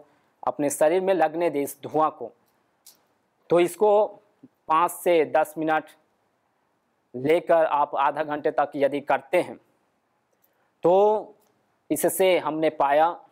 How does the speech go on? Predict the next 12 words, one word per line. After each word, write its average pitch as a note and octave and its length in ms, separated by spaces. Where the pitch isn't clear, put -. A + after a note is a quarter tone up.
कि E3 420
व्यक्ति D3 720
सालों D3+ 440
साल D3+ 280
तक D3+ 280
जिनकी C#3 320
बीमारी C3 520
नहीं C#3 280
जाती C#3 380
हैं, C#3+ 140
वो C3+ 360
हमने C3 360